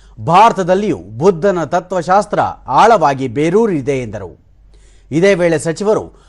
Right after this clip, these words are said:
ಬೌದ್ಧ ಸಿದ್ಧಾಂತಕ್ಕೆ ಅನುಗುಣವಾಗಿ ಪರಿಸರದ ಜಾಗೃತಿ ಮೂಡಿಸುವ ನಿಟ್ಟಿನಲ್ಲಿ ಕೇಂದ್ರ ಸರ್ಕಾರ ತೆಗೆದುಕೊಂಡಿರುವ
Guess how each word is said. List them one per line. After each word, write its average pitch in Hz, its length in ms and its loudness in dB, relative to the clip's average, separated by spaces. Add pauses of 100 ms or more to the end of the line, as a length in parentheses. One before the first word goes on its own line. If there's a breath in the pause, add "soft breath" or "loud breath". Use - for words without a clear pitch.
(120 soft breath)
ಬೌದ್ಧ 202 400 2 (140)
ಸಿದ್ಧಾಂತಕ್ಕೆ 220 640 0
ಅನುಗುಣವಾಗಿ 202 680 2 (380 soft breath)
ಪರಿಸರದ 269 520 2 (140)
ಜಾಗೃತಿ 226 380 2
ಮೂಡಿಸುವ 226 440 -4
ನಿಟ್ಟಿನಲ್ಲಿ 214 460 -4 (160)
ಕೇಂದ್ರ 190 220 -4
ಸರ್ಕಾರ 185 440 -2 (180)
ತೆಗೆದುಕೊಂಡಿರುವ 175 600 -2